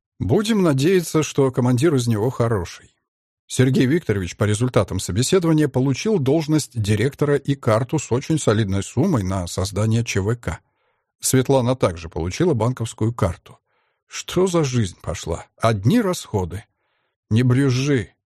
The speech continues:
влез Тень. "Тебе говорили, что тебе нужен хороший финансист". "Ой, хоть ты не начинай. Видишь же, день тяжелый, а завтра уже с Коршуновыми встречаться. Лучше подскажи, как с ними быть,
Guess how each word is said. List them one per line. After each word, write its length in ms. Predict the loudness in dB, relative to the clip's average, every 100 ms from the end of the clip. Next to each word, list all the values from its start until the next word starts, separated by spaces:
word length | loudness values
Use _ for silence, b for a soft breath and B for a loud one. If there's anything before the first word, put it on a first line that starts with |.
| -6
влез 320 | -2 0 0
Тень. 240 | -2 -4 -2
"Тебе 240 | 0 2
говорили, 400 | 4 4 4 0
что 200 | 0 -2
тебе 200 | 2 2
нужен 320 | 2 2 0
хороший 540 | 2 0 2 -2 0 0
финансист". 800 | 0 2 0 -2 -8 -8 -12 -20 _ _ _ _ _ _ -2
"Ой, 300 | 0 0 -4
хоть 340 | -2 0 2
ты 100 | 2
не 120 | 2
начинай. 560 | 2 -2 0 0 0 -4 -2
Видишь 360 | 0 2 2
же, 120 | 2
день 260 | 0 0 0
тяжелый, 560 | 0 2 2 0 -2 -8 -2
а 120 | 2
завтра 280 | 2 2 0
уже 260 | 2 2
с 80 | 0
Коршуновыми 580 | 0 -2 2 0 2 0
встречаться. 760 | 0 -2 0 0 0 -2 -6 b b b b _ 0
Лучше 300 | 2 2 0
подскажи, 580 | 0 2 0 2 0
как 360 | -2 0 0 0
с 140 | -4
ними 260 | 0 2 0
быть, 340 | -2 -8 -10